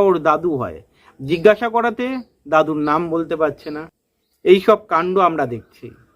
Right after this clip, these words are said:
এইবারে বলুন সত্যিই কি ঠিকঠাক ভোট হচ্ছে? তার মানে বামেরা যেটা বলেছে যদি ঠিকঠাক ভোট হয় তাহলে বামেরা জিতে যাবে, এই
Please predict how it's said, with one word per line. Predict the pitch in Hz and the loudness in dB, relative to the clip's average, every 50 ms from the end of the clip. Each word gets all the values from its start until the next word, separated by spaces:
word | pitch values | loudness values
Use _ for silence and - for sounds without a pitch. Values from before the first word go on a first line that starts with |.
| _ _ _ _ _ - 202 | _ _ _ _ _ 2 4
এইবারে | 226 269 285 302 311 311 285 294 | 6 6 6 4 2 2 -2 -2
বলুন | 311 294 247 233 247 254 247 - _ _ _ _ _ _ _ - - | 0 0 0 0 -2 -4 -10 -16 _ _ _ _ _ _ _ 0 0
সত্যিই | 214 208 - - 269 269 269 269 254 220 269 | 0 0 0 -2 0 2 4 4 2 2 2
কি | 269 269 262 262 254 240 226 - _ _ _ _ _ | 2 2 2 2 2 0 -2 -4 _ _ _ _ _
ঠিকঠাক | - 247 247 - _ - 254 247 233 202 185 | -6 -6 -6 -6 _ -2 -2 -2 -2 -4 -4
ভোট | 214 240 233 - 214 | -2 -2 -2 0 -2
হচ্ছে? | 233 240 - _ - 180 117 90 - _ _ _ _ _ _ _ _ _ _ - 226 | -4 -4 -6 _ -8 -8 -8 -8 -10 _ _ _ _ _ _ _ _ _ _ 0 2
তার | 220 233 240 240 | 2 2 2 0
মানে | 240 247 247 247 240 202 185 | -2 -2 -2 -2 -2 0 2
বামেরা | 190 196 214 233 233 240 233 220 | 2 2 2 2 2 2 4 4
যেটা | 240 240 240 240 202 220 | 2 4 4 2 4 4
বলেছে | 226 233 233 226 - 240 233 240 254 247 _ _ _ _ _ - | 6 6 6 2 4 0 0 0 0 -4 _ _ _ _ _ -2
যদি | 143 190 226 202 226 233 226 233 - | 4 4 4 6 4 -2 -2 -2 -2
ঠিকঠাক | 254 262 226 - _ - 240 240 233 233 214 185 190 | -2 -2 -2 -4 _ -2 0 2 2 0 -2 -4 -2
ভোট | 214 233 240 - - 214 | 0 0 0 0 2 4
হয় | 220 233 233 233 233 240 - _ _ _ _ _ - | 6 6 6 4 2 -4 -10 _ _ _ _ _ -2
তাহলে | 175 180 185 202 208 208 202 170 | 0 2 2 4 4 4 4 4
বামেরা | 175 170 180 190 196 202 190 175 151 139 | 2 0 0 -2 -2 -2 -2 -4 -4 -8
জিতে | 160 - - 196 190 185 | -12 -4 -4 -4 -2 0
যাবে, | 185 175 170 185 185 196 208 _ _ _ _ _ - | -2 -2 -2 -2 -4 -4 -8 _ _ _ _ _ 4
এই | - 196 226 | 6 6 6